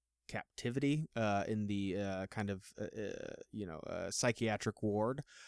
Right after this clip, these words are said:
Uh, there's also the introduction of Ashy Slashy in that episode, like, the hand puppet, which might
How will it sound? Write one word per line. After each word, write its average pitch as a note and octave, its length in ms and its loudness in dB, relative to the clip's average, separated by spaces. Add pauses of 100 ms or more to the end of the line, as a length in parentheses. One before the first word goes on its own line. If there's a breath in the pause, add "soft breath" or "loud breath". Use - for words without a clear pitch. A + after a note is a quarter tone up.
(140 loud breath)
Uh, G#2+ 300 8
there's A2 220 4
also G#2+ 480 4
the G2+ 160 2
introduction G#2+ 580 0
of G2 160 0
Ashy G#2 460 0
Slashy D3+ 760 2
in C3+ 120 0
that C3+ 160 6
episode, D#3 440 4
like, G#2+ 220 4
the G#2 140 0
hand C3 400 2
puppet, F#3+ 360 8
which - 380 4
might G#2+ 300 2